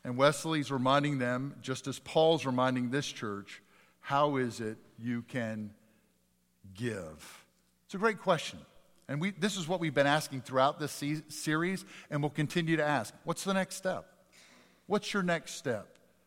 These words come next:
so that you might help those who are in need?" Our church has been so faithful. I'm so,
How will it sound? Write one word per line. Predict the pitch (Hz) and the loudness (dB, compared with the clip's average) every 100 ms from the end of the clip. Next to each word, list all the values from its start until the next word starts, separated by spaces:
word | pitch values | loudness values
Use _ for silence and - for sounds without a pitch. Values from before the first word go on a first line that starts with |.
| _ _ _ | _ _ _
so | - 151 | -4 0
that | 139 139 | -2 -2
you | 139 185 | -2 0
might | 160 156 139 | 2 0 -2
help | - 156 143 139 - - | -6 0 0 -2 -12 -14
those | 117 135 113 107 104 104 - _ _ _ | 0 2 2 -2 -10 -14 -18 _ _ _
who | 135 127 | -4 -2
are | 120 | -2
in | |
need?" | 113 113 | -2 0
Our | 131 | -2
church | 135 151 - | -2 -6 -6
has | 101 | -12
been | 101 101 | -12 -12
so | - 127 | -8 -8
faithful. | 110 - 120 113 - 123 113 _ | -8 -8 -6 -8 -12 -14 -16 _
I'm | 127 120 | -10 -10
so, | - 139 139 131 | -6 -4 -4 -6